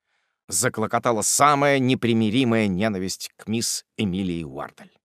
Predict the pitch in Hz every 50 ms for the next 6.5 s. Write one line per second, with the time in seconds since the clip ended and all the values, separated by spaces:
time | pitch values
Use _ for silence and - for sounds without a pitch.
0 | _ _ _ _ _ _ _ _ _ _ _ _ - - 107 107 90 90 98 113
1 | 151 175 170 160 165 165 175 160 - - 85 101 139 170 180 151 - - - 151
2 | 139 110 101 131 175 170 135 - - 143 131 151 139 139 135 120 120 127 127 104
3 | 131 147 147 139 - - - 135 131 123 113 - - 107 113 117 92 - - -
4 | _ _ _ _ - - - - 123 139 165 180 143 185 185 143 147 151 190 220
5 | 196 - 160 165 170 156 - 147 170 175 170 139 131 185 196 175 165 156 151 143
6 | 139 127 113 151 208 190 127 - - _